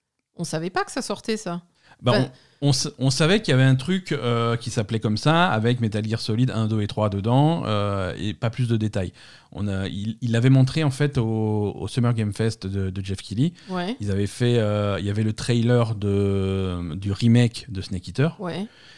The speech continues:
Speaker 2: Et à la fin du trailer, également disponible bientôt, Metal Gear Solid Collection, machin, euh, et ça,
Speaker 1: Ah,
Speaker 2: c'est,
Speaker 1: d'accord, il avait un
Speaker 2: voilà.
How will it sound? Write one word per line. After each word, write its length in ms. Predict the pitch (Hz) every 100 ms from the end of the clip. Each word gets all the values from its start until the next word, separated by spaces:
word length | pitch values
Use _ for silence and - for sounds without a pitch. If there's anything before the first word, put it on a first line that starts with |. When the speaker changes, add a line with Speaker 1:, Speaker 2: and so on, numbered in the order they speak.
| -
Speaker 2:
Et 100 | -
à 40 | 95
la 80 | 98
fin 160 | 131
du 80 | 127
trailer, 600 | - 101 98 127 143 - -
également 420 | 151 143 135 147
disponible 500 | 127 - 131 127 113
bientôt, 480 | 104 98 135 147 165
Metal 280 | 127 117 110
Gear 100 | 107
Solid 220 | 110 107
Collection, 480 | 107 92 - 123 135
machin, 480 | 104 - 117 131 110
euh, 280 | 104 98 85
et 100 | 95
ça, 160 | - 131
Speaker 1:
Ah, 60 |
Speaker 2:
c'est, 60 | 214
Speaker 1:
d'accord, 340 | 226 196 185
il 80 | 175
avait 140 | 180
un 20 |
Speaker 2:
voilà. 80 | 185